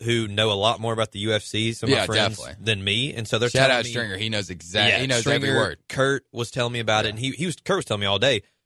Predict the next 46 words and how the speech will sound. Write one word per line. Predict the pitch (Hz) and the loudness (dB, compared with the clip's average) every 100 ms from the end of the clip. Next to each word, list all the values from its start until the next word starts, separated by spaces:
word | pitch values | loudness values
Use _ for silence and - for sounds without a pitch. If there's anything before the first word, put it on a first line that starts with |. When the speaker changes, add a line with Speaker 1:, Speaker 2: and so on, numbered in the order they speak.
| _ | _
Speaker 1:
"Khabib's | 113 131 123 | -2 0 0
gonna | - 101 | -4 -2
whoop | 104 98 | -2 -2
his | 95 | -4
butt." | - 90 - - | -6 -10 -12 -2
Speaker 2:
Mm-hmm. | 117 101 87 | 0 0 -2
Speaker 1:
And | 98 | 2
I | 113 | 2
was | 110 | 2
like, | 107 135 | 2 0
"Okay, | 120 113 | 2 0
well," | 107 104 - _ _ - | 2 0 -2 _ _ -6
I | 107 | -4
was | |
like, | 107 | -2
"You | 123 | 0
know, | 120 | 2
we'll, | 143 147 | 0 -2
I | |
was | 127 | -6
like, | - 127 | -8 -4
you | 127 | -2
know, | 135 | -2
I'm | |
still | 160 147 139 123 113 | -2 0 2 0 -2
McGregor | 120 123 120 113 | -2 0 0 0
hype | 117 117 | 0 0
and | 120 | 2
Speaker 2:
Yeah. | 110 | 0
Speaker 1:
everything." | 92 101 98 _ _ _ _ - - | 0 -4 -8 _ _ _ _ -18 0
Dude, | 117 117 | 2 2
I | 160 | 0
could | 139 104 | -4 -4
tell | 110 107 95 | 0 2 2
after | 113 117 101 | 0 0 -4
the | |
first | 98 120 110 - | -4 -2 -2 -2
round, | 104 | -2
like, | 120 | 0
I | |
don't | 185 | 0
know | 123 | -2
too | - 131 | -6 -2
much | 131 123 | -2 0
about | 135 - | 0 2
fighting, | 139 139 135 | 2 2 -2